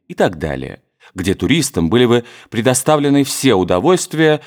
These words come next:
самых модных морских курортов. Такой проект был осуществлен и дополнен. Только вместо неподвижного плота был сооружен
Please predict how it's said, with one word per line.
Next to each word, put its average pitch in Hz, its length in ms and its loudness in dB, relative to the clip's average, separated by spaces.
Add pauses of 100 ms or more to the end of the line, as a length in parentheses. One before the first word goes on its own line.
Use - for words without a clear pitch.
самых 180 640 -2
модных 110 480 0
морских 82 500 -6
курортов. 76 680 -6 (560)
Такой 131 340 2
проект 107 640 -2 (280)
был 151 420 0
осуществлен 120 920 -2 (180)
и 175 100 -6
дополнен. 78 720 -4 (420)
Только 135 320 0
вместо 139 380 2
неподвижного 135 800 0
плота 175 500 0 (240)
был 190 280 0
сооружен 120 720 0